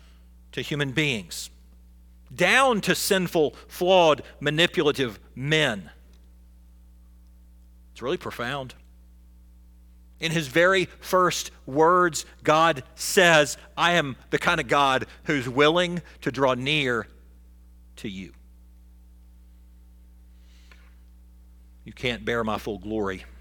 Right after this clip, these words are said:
Here's a burning bush. Moses shields his face. Now look at verse seven. Then the Lord said, "I have surely seen the affliction of my people who are in Egypt,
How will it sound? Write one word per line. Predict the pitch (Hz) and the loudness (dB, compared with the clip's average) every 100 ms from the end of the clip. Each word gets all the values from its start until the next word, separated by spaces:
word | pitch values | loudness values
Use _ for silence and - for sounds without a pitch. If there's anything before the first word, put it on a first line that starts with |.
| - - - - - - - - - - - - - - - | -20 -20 -20 -20 -20 -20 -20 -20 -20 -20 -20 -20 -20 -20 -16
Here's | - 131 | -10 -8
a | 127 | 0
burning | 135 139 135 | 0 0 -2
bush. | 123 127 123 - - - - - - - - - - - - - - | 0 2 0 -4 -10 -16 -20 -20 -20 -20 -20 -20 -20 -20 -20 -8 2
Moses | 196 175 170 - | 4 4 -2 -6
shields | - - 214 214 196 - | -6 -2 2 4 2 0
his | 165 - | -2 0
face. | 185 180 170 - | 0 0 0 -2
Now | 160 | -2
look | 185 170 | -2 -2
at | |
verse | 139 139 | -2 -4
seven. | - 160 151 156 156 - - - - | -4 -4 -4 -6 -12 -18 -20 -20 0
Then | 190 208 | 2 2
the | |
Lord | 180 185 - | 2 0 2
said, | 190 170 | 2 4
"I | 165 | 2
have | 143 | 0
surely | - 233 196 | -2 0 0
seen | - 208 202 | -2 -2 0
the | 165 | 0
affliction | 147 190 185 175 | 0 -2 -2 -4
of | 143 | -2
my | 139 | -2
people | 131 220 220 214 170 - - | -4 -4 -4 -2 -4 -6 -4
who | 175 | 0
are | 151 | 0
in | 139 | -2
Egypt, | 151 160 208 196 208 - - | -6 -4 -2 -2 -2 -6 -18